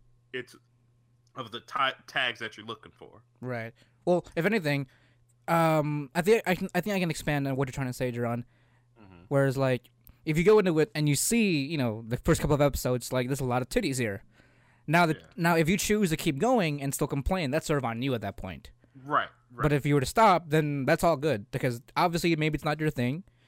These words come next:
Speaker 2: and maybe it's too much for you, which is understandable,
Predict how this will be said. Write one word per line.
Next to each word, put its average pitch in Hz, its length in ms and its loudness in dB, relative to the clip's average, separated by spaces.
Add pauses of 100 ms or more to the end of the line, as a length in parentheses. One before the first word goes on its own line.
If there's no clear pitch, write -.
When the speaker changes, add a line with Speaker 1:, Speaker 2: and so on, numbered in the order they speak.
(120)
Speaker 2:
and 120 120 -2
maybe 135 160 4
it's - 120 -2
too - 80 -2
much 127 180 -2
for 135 120 -2
you, 151 240 -2 (160)
which 131 140 -6
is 123 80 -2
understandable, 120 640 -4